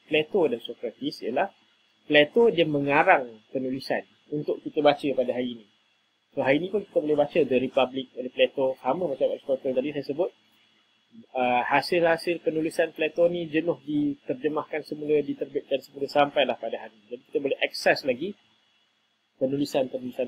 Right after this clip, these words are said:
Pla-, Plato. Ah, menariknya, penulisan Plato ni, dia sentiasa dalam, hampir semuanya dalam bentuk dialog. Jadi, dari, berbanding Aristotle, sebenarnya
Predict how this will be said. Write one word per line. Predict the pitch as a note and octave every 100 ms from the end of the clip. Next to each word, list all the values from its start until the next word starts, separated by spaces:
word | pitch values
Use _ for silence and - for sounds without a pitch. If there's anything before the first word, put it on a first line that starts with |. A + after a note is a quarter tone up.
| B2+
Pla-, | B2+ -
Plato. | B2+ A#2+ A#2 G2+ _ _ _ _ _ _ _
Ah, | - A2+
menariknya, | C3 D3 G#3+ C#4 E3 F3+ A3+ _
penulisan | D#3 F3+ - C4+
Plato | A#3+ A3+ D#3+ B2
ni, | F3 - _ _ D#3+
dia | A3+
sentiasa | B3+ G3 G#3+ -
dalam, | G#3 G3 E3+ -
hampir | F3+ A3+ C4 A#3+
semuanya | - B3+ C4 C4+ A#3 C3+
dalam | C#3 C#3+
bentuk | C#3+ - C3
dialog. | B2 B2 G2 _ _ _ _ _ _
Jadi, | C3+ G#3 A3 - _
dari, | D3 D3+ - _ _ _ D3
berbanding | C#3 D#3+ G#3+ A3
Aristotle, | C#3+ D#3+ E3+ D#3+ A#2 A#2
sebenarnya | - A3